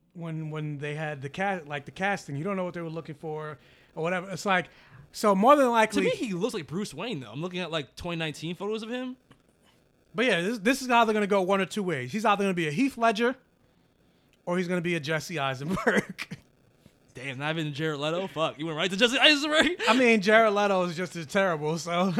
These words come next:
Speaker 1: <laughs>
Speaker 2: Yeah.
Speaker 1: So even if I said Jared Leto, it's still not
Speaker 2: Like, that, that's Bruce Wayne to me. It looks like Bruce Wayne.
Speaker 1: Yeah, I, I,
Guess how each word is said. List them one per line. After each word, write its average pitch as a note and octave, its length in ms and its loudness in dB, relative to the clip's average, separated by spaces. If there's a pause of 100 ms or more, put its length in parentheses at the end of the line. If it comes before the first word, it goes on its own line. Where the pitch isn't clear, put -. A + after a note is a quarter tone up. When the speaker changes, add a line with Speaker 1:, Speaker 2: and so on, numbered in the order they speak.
(240)
Speaker 1:
<laughs> - 80 -20
Speaker 2:
Yeah. C3+ 380 -8 (840)
Speaker 1:
So - 140 -8
even G#3+ 180 0
if F#3+ 100 -2
I G3+ 60 2
said G#3 260 -2
Jared F#3 280 -4
Leto, F3 280 -6
it's D3+ 120 -8
still G3+ 220 -4
not E3+ 360 -6 (100)
Speaker 2:
Like, G3+ 140 -4
that, G#4+ 180 -2 (140)
that's - 160 -8
Bruce C4+ 240 -6
Wayne A3+ 220 -4
to B2+ 60 -6
me. G#2+ 200 -14 (100)
It - 20 -12
looks A3+ 160 -10
like - 120 -10
Bruce C#3+ 220 -6
Wayne. A2+ 240 -10 (1700)
Speaker 1:
Yeah, F#3 200 -4
I, C#4 240 4
I, G#3+ 240 -2